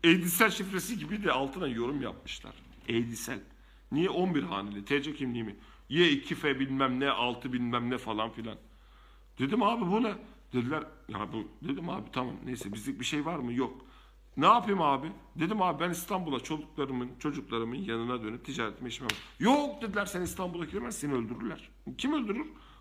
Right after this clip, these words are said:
"O öldürür, bu öldürür." "Ya niye öldürsün abi? Ben ne yaptım ki beni öldürsünler?" Akabinde, "E nereye gideceksin?" "Antep'e." Eyvallah.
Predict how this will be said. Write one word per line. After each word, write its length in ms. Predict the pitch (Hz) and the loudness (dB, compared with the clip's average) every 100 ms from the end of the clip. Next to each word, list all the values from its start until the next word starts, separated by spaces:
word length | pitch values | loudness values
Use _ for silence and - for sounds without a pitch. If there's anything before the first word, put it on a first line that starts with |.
| - | 2
"O 240 | 233 247 | 4 6
öldürür, 260 | 175 202 233 | 4 2 2
bu 180 | 247 247 | 2 2
öldürür." 240 | 180 110 | 0 0
"Ya 160 | 131 185 | 4 4
niye 260 | 180 160 | 4 6
öldürsün 500 | 208 240 269 254 269 | 6 6 2 0 0
abi? 280 | 165 190 233 | 0 0 2
Ben 220 | 151 139 | 2 4
ne 60 | 131 | 8
yaptım 380 | 190 - - 269 | 8 8 0 0
ki 120 | 320 | 2
beni 160 | 269 220 | 2 2
öldürsünler?" 600 | 196 180 170 147 120 107 - - - - - - - - | 0 -2 -8 -8 -8 -8 -14 -20 -20 -20 -20 -20 -20 -2
Akabinde, 600 | - 208 - 151 127 135 | 4 4 6 4 4 -2
"E 240 | 147 170 202 | 0 2 2
nereye 200 | 240 311 | 2 2
gideceksin?" 320 | - 202 - | 0 -2 0
"Antep'e." 640 | 160 202 214 180 110 - - - - | 4 6 4 0 -2 -8 -16 -20 -14
Eyvallah. 460 | 127 123 160 175 143 | -4 -2 -2 -4 -8